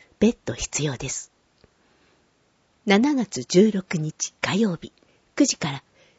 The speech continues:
市民体育館で電話でのみ予約を受付。詳細は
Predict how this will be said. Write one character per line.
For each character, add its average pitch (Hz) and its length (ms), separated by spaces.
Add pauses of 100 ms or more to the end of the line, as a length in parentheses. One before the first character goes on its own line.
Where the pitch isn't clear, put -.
市 - 180
民 285 200
体 277 240
育 - 200
館 143 200
で 131 180 (320)
電 262 240
話 277 120
で 254 140
の 226 160
み 196 160 (200)
予 131 100
約 180 340
を 151 160
受 - 200
付。 - 300 (1300)
詳 233 180
細 208 240
は 185 160